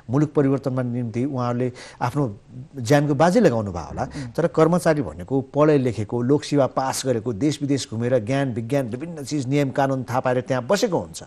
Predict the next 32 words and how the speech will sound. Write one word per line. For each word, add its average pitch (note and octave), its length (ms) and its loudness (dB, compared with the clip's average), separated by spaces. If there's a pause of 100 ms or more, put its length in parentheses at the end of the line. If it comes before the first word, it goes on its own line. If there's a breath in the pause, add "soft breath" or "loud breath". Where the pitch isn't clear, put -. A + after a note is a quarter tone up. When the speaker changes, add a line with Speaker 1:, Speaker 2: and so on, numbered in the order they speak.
(100)
Speaker 2:
उम्। B2 120 -6 (520 loud breath)
Speaker 1:
अब E3+ 320 8 (220 loud breath)
पोजिसनका G#3+ 520 8
हिसाबमा C3+ 460 2
एउटा C3+ 260 2
मन्त्री C3+ 420 0 (320)
क्रमबद्धतामा C#3+ 640 6
अगाडि C#3 420 4
भए G#2+ 220 0
पनि G2 320 -8 (240 soft breath)
कर्मचारी D3 460 4
त C#3 80 2
ज्ञान C3 360 4
विज्ञानले B2+ 420 2
भरिएको, A2+ 440 0
सम्पूर्ण A#2+ 360 -4
व्यावसायिकताले A2+ 560 0
भरिएको A#2+ 420 2
हुन्छ। D#2+ 240 -12
Speaker 2:
उम्। B2+ 160 -6 (260 loud breath)
Speaker 1:
त्यस्तो C4+ 300 4
बेलामा D#3 520 6 (560 soft breath)
त्यो C3+ 460 0
आठ, A2+ 340 0
नौ, D3+ 140 -2
दस D3 180 4
कक्षा C#3 360 4
पढेको C3 400 4
पनि D3+ 200 -2
हुन्छ, C#3 260 -4
तर G#3+ 380 2
आफूभन्दा C3 880 4